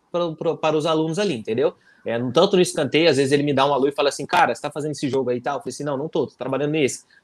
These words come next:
Dá uma olhadinha lá por cima, tal estatística é isso, a média é isso", pra gente realmente filtrar ao máximo ali, se encaixar nos nossos padrões e mandar uma entrada.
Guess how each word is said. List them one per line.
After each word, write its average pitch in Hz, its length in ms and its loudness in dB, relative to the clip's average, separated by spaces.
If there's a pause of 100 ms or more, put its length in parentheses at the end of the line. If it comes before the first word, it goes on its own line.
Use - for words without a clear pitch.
Dá 139 120 2
uma 190 100 2
olhadinha 170 320 0
lá 156 140 -2
por 151 120 -4
cima, 160 360 -4
tal 151 180 0
estatística 139 460 -4
é - 20 2
isso, 156 180 0
a 135 40 -4
média 127 260 0
é 120 60 4
isso", 165 280 -2 (320)
pra 139 140 0
gente 156 220 -2
realmente 160 360 -2
filtrar 180 500 2
ao 180 120 0
máximo 147 360 -4
ali, 147 120 -2
se 175 160 -4
encaixar 165 380 -2
nos 160 80 -6
nossos 156 180 -8
padrões 139 320 -4
e 156 40 -8
mandar 151 200 -6
uma 165 120 -6
entrada. 120 420 -4